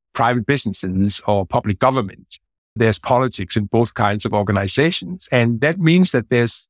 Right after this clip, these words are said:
pressure to do things in certain ways. Like we talked about earlier, about there might be pressure on your budget that you can't actually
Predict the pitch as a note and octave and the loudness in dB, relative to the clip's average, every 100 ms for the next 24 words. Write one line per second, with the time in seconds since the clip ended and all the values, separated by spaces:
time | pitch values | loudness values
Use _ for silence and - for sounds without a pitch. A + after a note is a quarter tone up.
0 | _ - D3 D3 - - _ - G#2+ A#2+ | _ -2 0 0 -2 -10 _ -4 2 4
1 | A#2+ A#2 A2 A#2+ G2 G2 - A2+ G#2+ G#2 | 4 4 2 2 0 -2 0 0 0 2
2 | A2 A2+ B2 A2 - _ _ _ _ - | 4 6 4 2 -8 _ _ _ _ -2
3 | A2 G#2 G2+ - A#2 - A2 G#2 G#2 A2+ | 0 0 -2 0 0 0 2 2 2 2
4 | A#2 A#2+ A2 G2+ F#2+ A2 A2+ A2 - A#2 | 4 4 2 2 2 2 2 -2 0 2
5 | A#2 A#2+ A2+ - B2 A#2+ A2+ G#2 G#2 G2 | 2 2 -2 0 0 2 2 2 0 -4
6 | - B2 C3 F#2 - - G#2 - A2+ G#2+ | 2 2 2 -6 -10 -4 -4 -4 -2 -2
7 | - A#2+ A#2 A2+ A2+ - G#2 G2+ G2+ | 2 2 2 2 0 -2 0 2 0